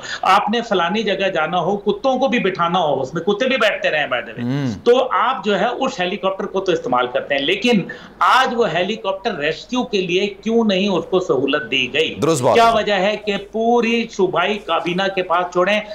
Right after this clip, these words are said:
Speaker 1: पूरे पाकिस्तान के पास एक ऐसा हेलीकॉप्टर
Speaker 2: सर, अगर आप
Speaker 1: नहीं
Speaker 2: इजाजत
Speaker 1: है
Speaker 2: दें, मैं
Speaker 1: जो
Speaker 2: क्योंकि इस
Speaker 1: रेस्क्यू
Speaker 2: पर जरा डिटेल में बात करेंगे, मैं चाह रहा हूं नजीर साहब भी इस पर अपना comment करें। लगारी साहब, सर, ये बात तो दुरुस्त है,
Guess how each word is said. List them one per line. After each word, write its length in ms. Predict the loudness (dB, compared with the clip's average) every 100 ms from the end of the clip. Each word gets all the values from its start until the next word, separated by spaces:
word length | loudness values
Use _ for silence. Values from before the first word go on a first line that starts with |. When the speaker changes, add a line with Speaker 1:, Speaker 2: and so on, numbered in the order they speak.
| -2
Speaker 1:
पूरे 220 | 2 2 2
पाकिस्तान 760 | 0 0 -2 -2 0 0 0
के 60 | -4
पास 340 | 0 0 0 -2
एक 200 | -2 -2
ऐसा 280 | -4 -2 -2
हेलीकॉप्टर 540 | -2 -4 -2 -4 0
Speaker 2:
सर, 120 | 2 4
अगर 260 | 6 6
आप 120 | 6
Speaker 1:
नहीं 100 | 6
Speaker 2:
इजाजत 240 | 6 6 6
Speaker 1:
है 60 |
Speaker 2:
दें, 280 | 4 2 2
मैं 80 | 4
Speaker 1:
जो 60 | 4
Speaker 2:
क्योंकि 180 | 4
इस 80 | 4
Speaker 1:
रेस्क्यू 200 | 4 4
Speaker 2:
पर 60 | 4
जरा 160 | 6
डिटेल 260 | 6 4 4
में 100 | 6
बात 200 | 4 4
करेंगे, 200 | 2 2
मैं 80 | 2
चाह 160 | 6
रहा 100 | 6
हूं 120 | 4 2
नजीर 180 | 0
साहब 180 | 4 4
भी 100 | 4
इस 80 | 0
पर 220 | 2 0 -2 -18 -6
अपना 200 | 0 0
comment 220 | 2 2
करें। 200 | 2 2
लगारी 260 | 4 6 6
साहब, 180 | 6 4
सर, 180 | 4 4
ये 60 |
बात 240 | 4 4 4
तो 60 |
दुरुस्त 340 | 2 2 0
है, 100 | -2